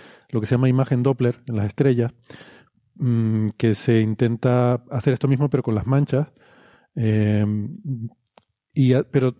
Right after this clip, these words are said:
se usa también la espectroscopía. O sea, ves como las líneas espectrales, que tú, tú cuando ves la línea espectral de una estrella, ves la, la combinación del, de la que produce todo el disco estelar,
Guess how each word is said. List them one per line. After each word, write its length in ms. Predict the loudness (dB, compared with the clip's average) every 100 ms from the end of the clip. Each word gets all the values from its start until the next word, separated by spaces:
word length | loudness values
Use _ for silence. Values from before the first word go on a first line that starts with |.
| -8
se 100 | -4
usa 120 | 0
también 200 | 2 2
la 40 | 2
espectroscopía. 640 | 0 -4 -4 -4 -2 -4 -4
O 80 |
sea, 160 | -4 -2
ves 180 | -2 -2
como 200 | 0 2
las 160 | 0
líneas 320 | 0 0 0 0
espectrales, 640 | -2 -4 0 0 0 -4 _ _ _ _ _ _ _
que 140 | -4 -2
tú, 180 | -4 -8 _ -10
tú 100 | -4
cuando 220 | 0 2
ves 100 | 2
la 60 | 2
línea 140 | 0
espectral 320 | 0 -2 -2
de 60 | 0
una 100 | -2
estrella, 400 | 0 0 2 0
ves 220 | 0 0
la, 360 | 2 2 2 -2 -10 -20 -20 -20 _
la 180 | -2 0
combinación 800 | 0 2 2 2 2 2 2 2
del, 600 | 2 4 4 2 2 0
de 80 | 0
la 100 | 0
que 120 | 0
produce 280 | 0 0 0
todo 180 | 0 0
el 80 | 0
disco 240 | -2 -4
estelar, 440 | -2 0 0 -2